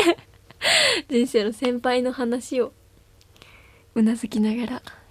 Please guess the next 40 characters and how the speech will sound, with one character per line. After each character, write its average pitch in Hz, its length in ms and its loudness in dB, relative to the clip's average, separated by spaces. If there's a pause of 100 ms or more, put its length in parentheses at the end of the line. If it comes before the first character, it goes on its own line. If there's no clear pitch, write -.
聞 - 120 -18
き 262 140 -6
た 254 120 -4
い 240 140 -4
と - 240 -20
思 220 240 -6
い 247 80 -8
ま 254 140 -12
す。 - 260 -20 (260)
楽 247 180 0
し - 100 -6
く 302 140 -4
ね、 269 160 -10 (1080)
飲 233 120 2
め 226 120 -2
た - 80 -16
ら - 60 -20 (120)
一 226 260 -6
番 247 220 -6
い 254 120 -6
い - 20 -14
で - 100 -18
す - 160 -20
よ 254 80 -10
ね。 - 240 -16 (1700)
い 277 100 4
や 277 80 8
ー、 311 640 2 (580)
ま 262 120 0
す - 160 0
ま 381 180 6
す 233 320 0 (680)
楽 254 200 2
し 269 160 2
み 220 240 0 (580)
で 202 100 -6
す。 - 1300 -14
本 208 260 -10
当 208 140 -14
に。 208 160 -6